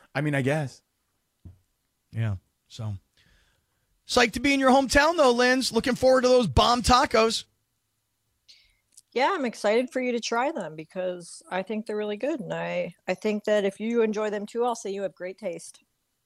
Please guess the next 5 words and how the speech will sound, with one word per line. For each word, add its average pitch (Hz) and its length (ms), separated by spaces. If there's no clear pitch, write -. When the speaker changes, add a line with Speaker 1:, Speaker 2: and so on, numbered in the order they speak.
Speaker 2:
Okay, 151 420
looking 117 240
forward 165 300
to 98 120
it. - 60